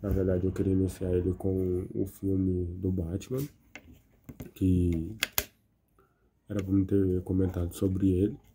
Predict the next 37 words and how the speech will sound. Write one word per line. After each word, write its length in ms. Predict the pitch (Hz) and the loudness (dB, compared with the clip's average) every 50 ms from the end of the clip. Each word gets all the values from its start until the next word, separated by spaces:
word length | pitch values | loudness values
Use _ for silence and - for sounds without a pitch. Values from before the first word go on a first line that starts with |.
| _ - _ _ _ _ _ _ _ _ _ _ | _ -20 _ _ _ _ _ _ _ _ _ _
e 180 | 101 95 90 87 | -4 -2 -2 -2
não 260 | 87 90 92 98 98 | -2 -2 -2 -2 -2
tive 480 | 95 - - 98 95 90 87 92 92 90 | -4 -6 -4 -4 -4 -2 -2 -2 -4 -4
coragem 540 | - - 90 90 80 80 101 - - - - _ _ - - - - - - | -6 -6 -8 -8 -6 -4 -6 -6 -6 -10 -18 _ _ -20 -20 -20 -20 -12 -8
de 140 | 98 92 | -8 -6
começar, 580 | 90 - 90 90 90 87 - - - 101 117 - - - - - - - - - - - - - - - | -6 -6 -4 -4 -4 -6 -8 -8 -10 -10 -10 -10 -16 -20 -20 -20 -18 -16 -16 -16 -16 -18 -20 -20 -12 -10
de 40 | |
gravar, 480 | 95 - 95 95 95 90 90 90 101 113 110 | -6 -4 -2 -2 -2 -2 -2 -2 -4 -4 -4
sempre 320 | - 101 95 - - 92 | -4 -2 -2 -2 0 -2
adiei. 400 | 90 90 - 95 90 90 95 113 127 - - - - - - - - - - _ _ - _ | -2 -2 -2 -2 0 0 0 -2 -4 -8 -16 -20 -20 -20 -20 -20 -20 -20 -20 _ _ -18 _
Aí, 640 | - 104 104 101 104 107 113 123 139 147 165 160 139 - _ _ _ _ | -4 2 4 6 8 8 6 6 6 4 2 2 -2 -8 _ _ _ _
eu 140 | 110 101 98 | 0 0 0
do 220 | 95 98 98 113 | 0 2 2 2
nada, 440 | 120 120 113 120 135 156 165 175 185 170 - - | 2 2 2 0 2 2 0 0 -2 -4 -10 -8
eu 140 | 127 120 107 | -6 -4 -4
falei, 320 | - - 104 90 85 92 101 | -4 -4 -6 -6 -6 -6 -4
"Não, 160 | 107 120 120 101 98 | -4 -4 -2 0 0
vou 80 | 104 | 0
gravar 360 | 101 110 113 113 110 110 110 | 0 2 0 2 2 0 0
sobre 260 | 110 - 113 113 113 117 | -2 -4 -8 -6 -4 -4
o 100 | 117 113 | -2 -2
Adão 200 | 113 110 110 123 | -2 -2 -2 0
Negro, 340 | 135 131 120 107 110 110 | 2 2 2 2 2 0
né?" 160 | 104 107 110 - - _ _ _ - - - _ _ _ _ _ _ _ _ _ _ _ _ _ _ _ - - _ | 0 -2 -4 -6 -12 _ _ _ -20 -20 -20 _ _ _ _ _ _ _ _ _ _ _ _ _ _ _ -20 -20 _
Que 380 | - 104 98 95 95 92 92 92 90 - - - - | -4 -2 0 2 2 2 0 -2 -4 -6 -10 -8 -6
é 40 | |
um 100 | 95 92 92 | -4 -4 -2
personagem 500 | - 95 90 98 98 92 92 90 90 92 | -2 0 2 2 2 2 2 2 2 2
muito 240 | 90 90 90 90 - | 0 0 -2 -4 -6
foda, 400 | - - 87 87 90 101 - 131 127 - _ | -8 -6 -2 -2 0 -2 -2 -4 -8 -12 _
sou 180 | - - 95 | -4 -2 0
muito 280 | 90 90 92 92 92 90 | 2 2 0 0 -2 -4
fã 140 | - - 95 | -8 -2 0
do, 340 | 92 92 90 90 87 87 87 | 0 2 2 0 0 0 -2
do 160 | 87 87 92 | -2 0 0
Dwayne 260 | 90 87 87 90 92 90 | 0 0 2 0 0 0
Johnson. 380 | 90 90 85 101 113 - - | 0 0 -2 -2 -4 -6 -12